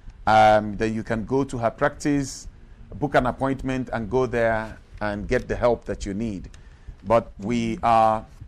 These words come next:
definitely here to assist you in whatever way. And if you need prayers, we are here.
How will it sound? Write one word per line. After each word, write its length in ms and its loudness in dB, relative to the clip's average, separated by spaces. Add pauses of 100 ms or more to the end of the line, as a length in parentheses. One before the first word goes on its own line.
(200)
definitely 600 2
here 460 0 (400)
to 100 -4
assist 400 -6
you 80 0
in 60 -2
whatever 320 0
way. 240 -2
And 160 -2
if 100 -6
you 100 -4
need 260 -4
prayers, 520 4
we 220 -10
are 120 -8
here. 300 -2